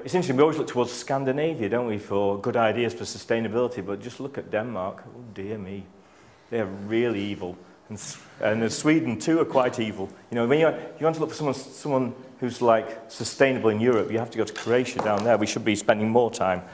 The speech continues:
looking at how Croatia lives rather than Sweden. You know, and, um, so, and I keep thinking of it as factor four urbanism, this idea of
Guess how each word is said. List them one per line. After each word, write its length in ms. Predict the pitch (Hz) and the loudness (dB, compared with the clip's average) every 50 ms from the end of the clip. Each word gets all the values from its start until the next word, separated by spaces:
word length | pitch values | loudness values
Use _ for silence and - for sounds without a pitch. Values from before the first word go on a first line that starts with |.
| - - - - - - | -20 -20 -20 -16 -10 -8
looking 280 | 117 104 - 104 98 | -6 -6 -4 -4 -4
at 140 | 95 - - - | -4 -4 -6 -6
how 180 | - - 107 101 | -2 0 0 0
Croatia 460 | - - 107 117 123 123 123 - 104 | 0 0 2 4 4 2 2 -2 -4
lives 260 | 90 90 87 90 90 | -4 -4 -6 -8 -4
rather 240 | 98 98 95 92 92 | -2 -2 -2 -2 -4
than 80 | 90 | -8
Sweden. 420 | 87 - - 107 110 107 95 92 90 - - - - - - - - - - - - - - - - | -10 -8 -6 -6 -6 -6 -8 -10 -14 -14 -16 -18 -18 -18 -20 -20 -20 -20 -20 -20 -20 -20 -16 -8 -4
You 60 | 117 | -2
know, 180 | 110 110 110 110 - - - - - - - - | 0 0 0 -2 -4 -12 -18 -20 -20 -14 -4 0
and, 220 | 127 123 139 139 | 0 2 4 6
um, 380 | 143 139 139 139 143 143 143 143 - - - - | 6 6 6 6 4 2 0 -6 -8 -12 -16 -8
so, 640 | - - 175 165 160 160 160 160 - - - - - - | 0 4 6 6 6 6 4 2 -2 -6 -10 -8 -2 2
and 100 | 165 180 | 4 4
I 80 | 185 | 4
keep 160 | 180 180 165 | 4 2 0
thinking 140 | - 160 143 | 2 2 2
of 80 | 131 120 | 4 4
it 20 | |
as 100 | 120 117 | 2 2
factor 340 | - - 147 143 - - 120 | 2 0 0 0 0 -2 -6
four 320 | - - - 143 147 143 | -2 2 4 4 6 6
urbanism, 420 | 127 110 104 90 95 98 90 95 107 | 4 4 2 2 -2 -6 -6 -4 -4
this 160 | 107 - - | -4 -2 0
idea 340 | 120 113 110 113 107 104 104 | 2 2 4 4 4 4 4
of 160 | 101 101 - | 2 0 -4